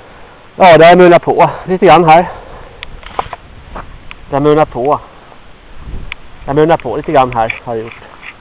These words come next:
Faktiskt. Och, eh, här är det flytt i sjön.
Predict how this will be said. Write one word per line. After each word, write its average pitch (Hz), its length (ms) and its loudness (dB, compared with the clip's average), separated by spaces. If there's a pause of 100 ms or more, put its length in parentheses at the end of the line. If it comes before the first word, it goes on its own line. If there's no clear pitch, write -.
(1000)
Faktiskt. 113 460 -8 (2000)
Och, 175 320 -2
eh, 160 520 6 (1600)
här 165 140 2
är 202 40 4
det 180 80 2
flytt 185 300 -4
i 165 40 -6
sjön. 208 340 0